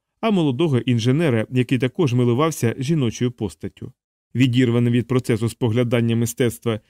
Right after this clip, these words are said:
і повернення до реальності, Ван Мяо побачив, що жінка не є звичайним співробітником. Головний інженер щось шанобливо їй розповідав. «Хто вона?» запитав він директора.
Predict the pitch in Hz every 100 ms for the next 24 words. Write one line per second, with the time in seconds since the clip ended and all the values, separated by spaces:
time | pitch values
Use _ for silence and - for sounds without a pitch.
0 | - 135 143 127 123 120 120 117 113 123
1 | 147 160 110 - 110 - _ _ _ -
2 | 226 170 180 135 117 131 160 113 - 131
3 | 110 180 147 113 - _ _ 131 170 175
4 | 117 113 123 120 131 120 117 - 123 156
5 | 135 98 101 - 98 139 _ _ - 117
6 | 139 123 127 123 131 110 120 170 180 _
7 | _ _ - 226 - 139 127 113 175 151
8 | 127 123 123 113 - 127 139 107 87 _
9 | _ _ _ _ 123 110 101 98 - _
10 | _ 120 135 127 120 226 139 127 120 92
11 | - 98